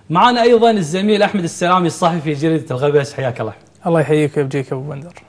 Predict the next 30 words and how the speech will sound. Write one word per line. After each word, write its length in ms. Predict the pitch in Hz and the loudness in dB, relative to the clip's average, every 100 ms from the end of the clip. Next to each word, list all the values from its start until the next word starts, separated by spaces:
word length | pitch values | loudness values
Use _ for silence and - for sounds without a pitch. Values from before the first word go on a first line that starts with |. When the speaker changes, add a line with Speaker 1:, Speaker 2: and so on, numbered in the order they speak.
| - | -18
Speaker 1:
حياكم 340 | 110 104 - 117 | -18 -14 -10 -8
الله، 140 | 110 | -8
شرفتنا 560 | - - 131 123 139 117 | -10 -8 -6 -4 -6 -6
في 120 | 113 | -6
هالزيارة. 340 | 110 113 104 - _ _ 160 | -4 -6 -8 -12 _ _ -14
Speaker 2:
الله 260 | 139 - | -14 -14
يسلمك. 240 | - - - - - | -20 -20 -20 -20 -10
Speaker 1:
في 60 | - | -4
البداية 400 | 180 214 294 262 | 0 4 4 4
خلونا 300 | 220 269 233 | 4 2 2
نناقش 400 | 233 254 226 202 | 4 4 4 2
موضوع 380 | 202 196 240 - | -2 2 0 2
هام 340 | 202 220 220 180 | 4 6 4 0
فرض 340 | - 220 180 | 4 4 4
نفسه 440 | 175 196 - 190 165 | -2 -4 -2 0 2
على 180 | 165 | 2
الساحة 340 | 160 - 180 160 | 0 2 2 2
الرياضية 400 | 143 151 160 165 | 2 2 4 0
في 80 | 131 | 0
الفترة 320 | 165 160 135 | -2 0 0
الأخيرة. 340 | 127 - 113 - - _ _ _ _ _ - | -2 -4 -10 -12 -20 _ _ _ _ _ -2
أعتقد 380 | 196 320 294 294 | 0 0 -2 -2
إحنا 340 | 262 262 247 | -2 0 0
بوجهة 320 | 208 233 233 190 | 0 2 2 0
نظرنا 400 | 185 220 190 151 | 2 2 2 0
كإعلام 540 | - 202 185 190 143 | 0 0 2 0 0
جهات 300 | 135 208 190 | -2 -4 -4
محايدة 320 | - 214 180 | -2 -2 0
نسميه 440 | 170 - 190 214 165 | -2 -2 0 0 -2
احتراف، 380 | - 165 110 | -4 -4 -4